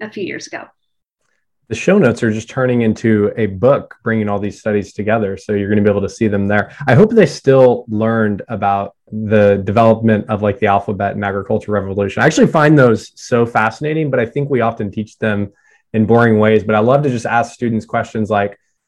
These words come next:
Speaker 2: "Who invented the alphabet?" And they all just kinda sit there. And I'm like, "What do you think life was like before it?"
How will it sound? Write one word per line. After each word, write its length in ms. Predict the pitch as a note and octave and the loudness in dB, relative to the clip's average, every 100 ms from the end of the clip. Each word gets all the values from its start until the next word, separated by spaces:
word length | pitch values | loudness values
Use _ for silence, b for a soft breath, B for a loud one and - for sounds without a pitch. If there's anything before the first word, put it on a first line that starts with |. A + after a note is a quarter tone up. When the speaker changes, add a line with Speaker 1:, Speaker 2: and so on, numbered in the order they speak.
| _ _ _ | _ _ _
Speaker 2:
"Who 200 | - D3 | 0 2
invented 560 | D3 A#2+ B2 B2+ C3 A2 | 4 2 0 0 -2 -2
the 120 | G#2+ | -2
alphabet?" 460 | A2 B2 G2 F#2 - _ _ _ _ | -2 -4 -8 -10 -14 _ _ _ _
And 160 | A2+ A2+ | -4 0
they 60 | |
all 120 | A2+ A2+ | 2 0
just 160 | A2 | -2
kinda 200 | - A2 | -4 -4
sit 260 | - C3+ - | -2 -2 -2
there. 320 | G#2 G2 G2 | -4 -4 -4
And 100 | G#2+ | -4
I'm 60 | A2 | -4
like, 160 | A2 | -2
"What 160 | A2 B2 | 0 2
do 60 | |
you 60 | C#3+ | 2
think 280 | C#3+ C#3 A2+ | 0 -2 2
life 240 | A#2+ A2+ | 0 0
was 120 | A#2 | -2
like 200 | A2+ A2 G#2+ F#2+ | 0 0 -2 -4
before 460 | A#2+ A#2 C3+ C#3 | -4 -2 0 0
it?" 100 | F#2+ | 0